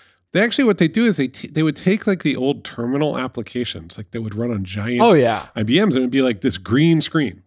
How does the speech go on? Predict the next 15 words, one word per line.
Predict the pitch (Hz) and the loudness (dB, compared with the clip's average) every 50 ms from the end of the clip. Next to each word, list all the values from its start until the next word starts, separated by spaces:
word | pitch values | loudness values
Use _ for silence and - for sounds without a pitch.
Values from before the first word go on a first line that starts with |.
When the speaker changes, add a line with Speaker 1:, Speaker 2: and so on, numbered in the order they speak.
| _ _ _ _ _ _ - | _ _ _ _ _ _ 0
Speaker 2:
Oh, | 175 196 | 2 4
Speaker 1:
That's | |
what | 233 208 | 4 4
Speaker 2:
yeah. | 123 | 4
Speaker 1:
I | 120 | 2
was | 110 | 0
calling | - 131 117 110 | -2 -4 -6 -6
it. | - - - | -8 -10 -4
Speaker 2:
I've | - 175 208 247 277 262 208 | 0 2 4 4 4 4 4
been | 196 220 220 | 4 4 4
on | 214 196 180 - | 4 2 2 2
projects | - 165 165 185 190 165 190 123 - - - | 2 4 4 4 2 0 -2 -4 -4 -4 0
where | 151 143 139 135 131 - - - - | 2 2 2 2 2 0 -4 -6 -6
it's | 170 147 - 160 | -6 -2 0 0
essentially | 143 - - 175 196 226 - - 208 175 156 135 123 120 | 0 2 2 2 2 2 2 2 2 4 4 4 2 0